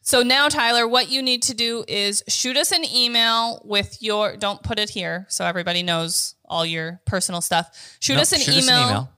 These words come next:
Speaker 2: Yep.
Speaker 1: with your contact information for shipping, address, and, um,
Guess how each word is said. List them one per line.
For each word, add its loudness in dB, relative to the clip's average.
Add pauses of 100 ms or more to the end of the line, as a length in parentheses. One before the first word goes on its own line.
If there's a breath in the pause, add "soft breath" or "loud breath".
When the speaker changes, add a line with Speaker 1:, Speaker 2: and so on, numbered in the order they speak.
(140)
Speaker 2:
Yep. -2
Speaker 1:
with 0
your 0
contact 0
information -2
for -8
shipping, -2
address, 0
and, -2
um, -6